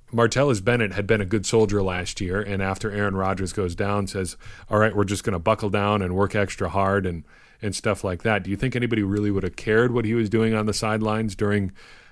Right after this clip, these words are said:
national anthem time? Probably not, but that gets brought up as part of the entire Bennett fiasco because he was a moron, um, and just a general knucklehead, in addition to doing the anthem-related stuff that he did.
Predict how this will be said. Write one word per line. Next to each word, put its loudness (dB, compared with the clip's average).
national 0
anthem 0
time? -2
Probably 0
not, 0
but -2
that 0
gets -4
brought 2
up 2
as -2
part 0
of -2
the -2
entire 0
Bennett -4
fiasco 0
because -4
he -4
was -2
a -4
moron, 0
um, -6
and -6
just -4
a -2
general 2
knucklehead, 0
in 0
addition 2
to -4
doing 2
the 2
anthem-related -2
stuff -6
that -6
he -6
did. 2